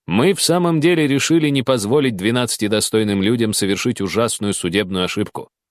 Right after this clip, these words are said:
Невероятные совпадения, грозные улики, загадочные отлучки — отсутствие какого бы то ни было алиби, конечно, все это может убедить прокуратуру, которая тщетно пыталась отыскать правду в других местах,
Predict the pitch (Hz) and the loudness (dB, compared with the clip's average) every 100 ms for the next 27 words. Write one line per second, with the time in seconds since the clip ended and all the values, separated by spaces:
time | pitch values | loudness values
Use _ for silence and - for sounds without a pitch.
0 | _ - 82 117 127 165 170 139 - 139 | _ -4 0 2 2 2 0 -2 -2 -2
1 | - 120 117 101 76 - _ _ - 104 | -2 0 2 0 -4 -8 _ _ -2 2
2 | 143 110 123 131 - 117 117 151 127 76 | 2 2 0 0 -2 -2 0 0 -2 -8
3 | - _ _ 80 110 113 131 160 147 - | -10 _ _ -2 0 2 0 0 -4 -2
4 | 120 113 107 139 160 - 90 - _ _ | 0 0 0 -2 -2 -4 -6 -6 _ _
5 | - 107 170 165 - 120 123 131 120 151 | -2 0 -2 -2 -2 0 0 0 0 0
6 | 135 120 113 113 117 127 107 107 - 151 | 0 -2 0 0 2 0 0 0 0 0
7 | 143 123 113 - _ _ - 110 160 202 | 0 0 -2 -4 _ _ -2 0 2 0
8 | - 139 123 143 139 117 113 110 107 98 | 0 -2 0 2 2 2 0 0 0 0
9 | 92 101 110 - 95 85 87 135 139 110 | 0 -2 -2 -4 -4 -2 -2 0 0 0
10 | 90 87 95 90 - 120 120 117 107 98 | 0 0 0 0 -2 -2 -2 -2 -2 0
11 | 107 104 - 90 90 - 92 - 107 107 | 2 0 -2 -4 -4 -2 -4 -2 0 0
12 | 95 85 90 98 101 - 87 - - 92 | 0 -4 -4 -2 -2 -4 -4 -4 -2 -2
13 | - | -4